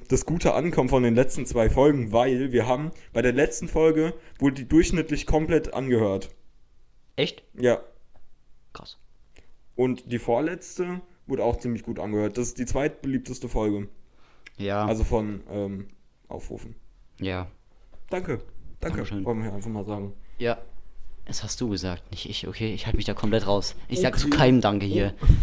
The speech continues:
Speaker 2: Danke, dass ihr es hört, trotzdem, nee. Nee.
Speaker 1: Nee, es geht gar nicht.
Speaker 2: Hier
Speaker 1: Aber
Speaker 2: gehen auch nochmal liebe Grüße an meine Eltern raus, wenn ihr
Speaker 1: <laughs>
Speaker 2: bis dahin hört. Sehr schön, Dankeschön.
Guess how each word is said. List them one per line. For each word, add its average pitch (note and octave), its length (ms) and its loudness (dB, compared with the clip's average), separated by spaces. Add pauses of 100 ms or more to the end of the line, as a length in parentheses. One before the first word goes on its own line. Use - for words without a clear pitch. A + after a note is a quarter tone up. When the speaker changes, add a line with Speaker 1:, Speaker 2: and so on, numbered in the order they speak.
(200)
Speaker 2:
Danke, C3+ 260 2
dass A#2 200 2
ihr B2 80 2
es - 120 -2
hört, B2 200 4
trotzdem, G#2 300 0
nee. G#2 260 -2 (340)
Nee. C3 920 4 (140)
Speaker 1:
Nee, C3 460 2 (220)
es - 140 -10
geht A#2 220 2
gar A2+ 220 2
nicht. A2 260 -2 (1500)
Speaker 2:
Hier B2 160 -2
Speaker 1:
Aber C3 100 6
Speaker 2:
gehen B2 100 8
auch A#2+ 140 4
nochmal A2+ 280 0
liebe A2 220 -6
Grüße G2+ 280 -8
an F2 100 -6
meine E2+ 260 -8
Eltern G#2+ 280 -6
raus, G2+ 380 2
wenn D3+ 120 2
ihr C#3+ 80 0
Speaker 1:
<laughs> - 0 -
Speaker 2:
bis C#3+ 160 -2
dahin G2+ 340 -2
hört. G#2+ 240 -2
Sehr F#2 340 -10
schön, F#2 280 -6
Dankeschön. G2 680 -8